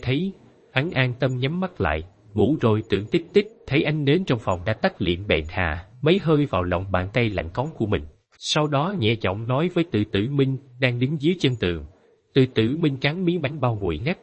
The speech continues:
nhẹ qua loa rồi, vội vàng nuốt, xong mới đáp lời Tưởng Tích Tích. "Tưởng cô nương, ban ngày cô có phát hiện Kim thị này chưa từng rơi một giọt nước mắt nào không? Ta nghe có ngóng rằng sau khi Kim Sâm chết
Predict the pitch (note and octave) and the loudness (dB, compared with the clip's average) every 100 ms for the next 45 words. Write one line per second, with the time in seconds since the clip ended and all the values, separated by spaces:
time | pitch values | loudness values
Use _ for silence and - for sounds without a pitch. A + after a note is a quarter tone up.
0 | _ _ - A2+ A2+ A2 G2 G2 G#2+ B2+ | _ _ -2 0 0 0 0 0 0 0
1 | B2+ G#2 F2+ D#2+ - - F#2+ F2 - D2+ | 0 0 0 0 -6 2 2 2 -2 -4
2 | D#2 G2 D3+ G#3+ - _ _ - B2 A2 | -4 0 2 2 -6 _ _ -4 -2 0
3 | A2 C3+ D3+ E3 G#2+ E2 C2+ F#2+ E2+ - | 0 0 -2 -4 -2 -2 -2 -4 -4 -2
4 | - - - - _ _ _ G2+ G#2+ C3+ | -2 0 -2 -4 _ _ _ -2 0 0
5 | B2+ C#3 C3 B2+ _ _ C3 C3+ A2+ G2+ | 2 2 0 -6 _ _ -2 0 0 0
6 | - B2 E3 F#3 - G#2 A2 D3 D3+ G2 | 0 -2 -2 -2 -2 -2 0 0 -2 -2
7 | F#2+ A2 F2+ E2 D3+ D3 G#2+ G2 F#2+ C3+ | -2 -2 -2 2 2 2 0 0 2 2
8 | B2+ F2+ - F2 - C#3+ F3 E3+ F#3 A2+ | 2 -4 -2 -2 0 -2 0 -4 -4 -2
9 | E2 D2+ A#2 A#2 G#2+ _ _ _ - A2 | -2 -2 -2 -2 -6 _ _ _ 0 0
10 | A2 A2 - C#3+ C3+ E3+ G3 F2+ E2+ F2+ | 2 0 0 -2 -2 -2 -2 -2 -2 -8
11 | - - B2 A#2+ A#2 B2 - A#2 A2+ C3 | -4 -2 0 -2 -2 -4 -2 -2 0 2